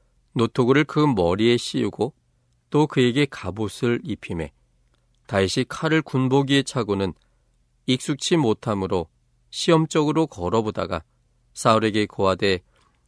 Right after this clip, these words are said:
"익숙치 못하니 이것을 입고 가지 못하겠나이다." 하고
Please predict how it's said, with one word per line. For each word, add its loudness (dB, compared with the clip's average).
"익숙치 -2
못하니 0
이것을 -2
입고 -2
가지 -8
못하겠나이다." -4
하고 -10